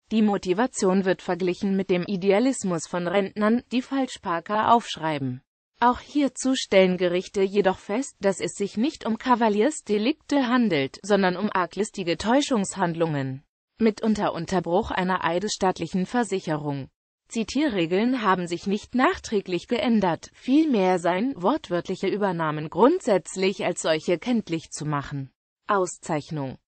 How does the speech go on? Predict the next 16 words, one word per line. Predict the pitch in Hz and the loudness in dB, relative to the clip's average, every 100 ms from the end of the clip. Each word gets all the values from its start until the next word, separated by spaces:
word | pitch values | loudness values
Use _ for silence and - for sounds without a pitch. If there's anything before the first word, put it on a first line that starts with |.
| _ 175 | _ -6
Sedler-Preis | 208 233 240 226 - 190 180 - | -2 -2 0 -2 0 0 0 0
für | 185 | -4
freies | - 185 160 180 - | -2 0 2 2 2
Wissen | 214 175 202 240 | 0 0 -2 -4
zweitausendzwölf | - 185 165 156 160 160 - 175 165 - | 0 -2 0 -2 -2 -6 -4 0 0 -2
in | - 185 | -4 2
der | 170 | 2
Kategorie | 196 180 175 175 170 196 226 | 0 -2 -2 -2 0 0 0
Externes | 208 - - 220 254 311 - | -2 -10 -6 -2 -2 -2 -6
Wissensprojekt | 208 311 330 220 - 180 170 185 - | -4 -2 -2 -4 -4 -4 -2 -2 -2
des | 190 - | -6 -2
Jahres, | 165 165 180 247 - - | 0 0 0 -6 -8 -6
verliehen | 262 269 262 202 | 0 2 4 2
von | - 190 165 | 0 -2 -2
Wikimedia | 156 175 170 165 175 208 | -4 -4 -2 -2 0 0
Deutschland. | 240 226 208 - 160 147 139 - | 2 0 0 -4 -4 -4 -8 -14